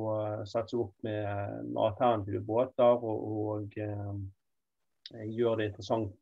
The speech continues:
for, for de å seile andre båter. Eh, så ser vi det at veldig mange,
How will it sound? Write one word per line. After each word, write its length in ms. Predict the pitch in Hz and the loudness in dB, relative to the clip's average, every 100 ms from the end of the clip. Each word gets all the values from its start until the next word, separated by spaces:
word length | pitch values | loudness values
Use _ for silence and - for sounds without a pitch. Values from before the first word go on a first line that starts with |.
| _ | _
for, 220 | 110 101 101 | -4 -4 -4
for 320 | 104 107 104 110 | -6 -8 -8 -6
de 120 | 107 | -6
å 20 | |
seile 360 | 104 104 104 101 110 107 - 127 - _ - - | -2 -2 0 -4 -4 -8 -10 -12 -14 _ -10 -2
andre 140 | 117 120 | 0 0
båter. 380 | 110 107 139 - - - - _ _ _ _ - | 0 4 2 2 -10 -20 -20 _ _ _ _ -6
Eh, 320 | - 60 - - | 0 0 0 -6
så 140 | 151 | -4
ser 220 | - 180 147 | 10 10 12
vi 80 | 143 | 8
det 80 | |
at 140 | 139 - | 6 8
veldig 240 | 139 165 | 8 8
mange, 540 | 151 120 135 160 147 | 8 8 8 6 6